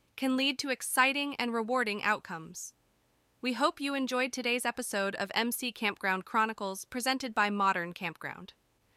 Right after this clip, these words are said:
Be sure to subscribe to our podcast and stay tuned for future episodes, where we continue to explore the captivating stories behind some of the most innovative and inspiring campgrounds across the country. As always, thank you for listening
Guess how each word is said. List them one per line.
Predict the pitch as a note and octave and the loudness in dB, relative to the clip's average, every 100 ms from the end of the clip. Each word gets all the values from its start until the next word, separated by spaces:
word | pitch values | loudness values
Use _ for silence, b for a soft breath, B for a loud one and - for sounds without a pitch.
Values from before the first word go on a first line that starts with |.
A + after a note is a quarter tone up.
| b b b b | b b b b
Be | D#4 | 4
sure | E4 F#4+ G4 | 6 6 4
to | G4+ | 4
subscribe | E4+ - - A3+ A3 | -2 -2 4 4 4
to | A#3+ | -4
our | |
podcast | A3+ G3 F#3 G3 F3 F3+ - | 0 0 0 0 -2 -2 -6
and | G#3+ | -4
stay | - D4 | 0 0
tuned | - B3+ B3 | 0 -2 -2
for | A#3+ | -4
future | - C4+ C#4 | -4 -4 -2
episodes, | G#3 F3+ - C#2 D#3+ - _ _ _ _ - | -2 -4 -8 -8 -10 -12 _ _ _ _ 2
where | B3 | 6
we | C#4+ | 6
continue | D4+ C#4+ D#4+ E4+ | 4 0 2 0
to | E4 | 0
explore | D4+ - - G#3 G3 | -2 -4 -2 0 0
the | |
captivating | G3 G#3+ G#3+ G#3 G3+ G#3 | 0 2 0 0 -2 -2
stories | - F#3+ F3 F3 | -4 -2 -2 -2
behind | - F#3 F#3+ G3 | -4 -2 0 0
some | - C4 | -2 -2
of | A#3 | -2
the | G#3 | -2
most | G3 G3+ A3+ - | 0 0 -2 -6
innovative | G#3+ A3+ G#3+ G3+ G#3 G#3 | -4 -2 -2 -2 -2 -4
and | F#3 | -4
inspiring | F3+ F#3 - F#3 F#3+ G3 | -4 -2 2 2 2 -2
campgrounds | - F3 E3+ D#3 D#3 E3 - | -2 -4 -4 -6 -6 -8 -10
across | F3+ - D#3+ - | -8 0 0 0
the | E3+ | -8
country. | - D#3 - C#3+ - _ b b b b b - | -6 -6 -6 -10 -12 _ b b b b b 2
As | G3+ G#3 | 4 6
always, | F#3+ F3 D3+ D#3 - - _ _ _ _ | 4 4 0 -2 -8 -14 _ _ _ _
thank | A#3+ B3+ | 2 2
you | C4+ | 0
for | - A3+ | -2 -2
listening | E3+ - D#3+ - | -2 -4 -10 -12